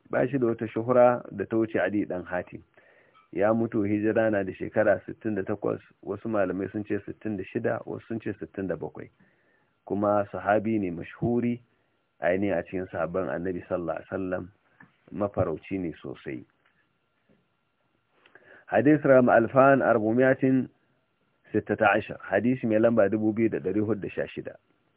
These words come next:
قال حدثنا حميد بن مسعدة، قال حدثنا حسين بن نمير أو أبو محسن، مح-، محصن، قال حدثنا حسين بن قيس الرحبي، قال حدثنا عطاء بن أبي رباح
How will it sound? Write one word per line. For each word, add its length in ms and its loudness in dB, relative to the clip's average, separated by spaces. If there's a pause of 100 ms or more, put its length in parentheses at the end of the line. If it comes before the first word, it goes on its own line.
(360)
قال 220 10
حدثنا 440 6
حميد 260 6
بن 140 0
مسعدة، 720 6 (920)
قال 200 10
حدثنا 460 4
حسين 440 4
بن 160 4
نمير 680 4 (280)
أو 340 6
أبو 400 6
محسن، 560 2 (120)
مح-، 280 0
محصن، 600 2 (880)
قال 220 10
حدثنا 480 4 (100)
حسين 220 4
بن 200 4
قيس 280 4
الرحبي، 880 4 (680)
قال 220 8
حدثنا 500 6
عطاء 300 8
بن 220 4
أبي 260 6
رباح 640 8